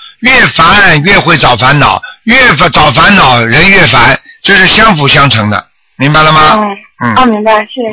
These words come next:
Speaker 2: 师父。
Speaker 1: 嗯，嗯。
Speaker 2: 还有就是您经常给人看图腾的时候，就说谁和谁之间的缘分没了。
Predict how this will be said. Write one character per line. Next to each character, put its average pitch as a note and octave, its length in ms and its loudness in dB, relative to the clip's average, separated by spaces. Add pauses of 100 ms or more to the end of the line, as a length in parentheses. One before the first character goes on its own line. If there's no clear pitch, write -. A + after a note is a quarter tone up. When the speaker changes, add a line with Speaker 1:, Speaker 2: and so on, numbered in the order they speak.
Speaker 2:
师 G3 140 -8
父。 G3+ 60 -2
Speaker 1:
嗯， - 20 0
嗯。 - 420 -14
Speaker 2:
还 C#4 140 0
有 C#4+ 80 2
就 C#4 120 -4
是 C4+ 60 2
您 B3+ 240 2
经 D#4 100 0
常 D4+ 160 2
给 G#3+ 100 -6
人 F3+ 180 0
看 C4 180 -2
图 C#4 140 -8
腾 G#3+ 180 -6
的 B3 100 0
时 B3 80 -6
候， A3+ 140 2
就 G#3+ 160 -4
说 A#3 240 0 (200)
谁 A3+ 200 0
和 B3+ 80 2
谁 A3+ 200 0
之 C4 120 -8
间 C#4 140 0
的 B3 100 2
缘 F#3+ 180 0
分 C4 140 0
没 F#3 220 -4
了。 A#3 160 2